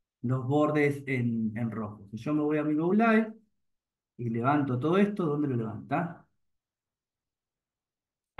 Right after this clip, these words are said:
Bueno, dos horas y media, voy a tener esto que está acá.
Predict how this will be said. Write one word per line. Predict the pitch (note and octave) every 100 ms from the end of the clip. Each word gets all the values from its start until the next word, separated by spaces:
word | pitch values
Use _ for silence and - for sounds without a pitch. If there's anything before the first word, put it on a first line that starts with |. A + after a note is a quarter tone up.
| - _ _
Bueno, | G#2+ G2+ B2 C#3
dos | B2 B2 C#3
horas | C#3 -
y |
media, | G#3+ G#3 G3+ C4+ - - _ _
voy | D3+ D#3+
a | D#3+
tener | C#3+ C3+ C3+
esto | C3+
que | B2
está | -
acá. | A#2+ A2 G#2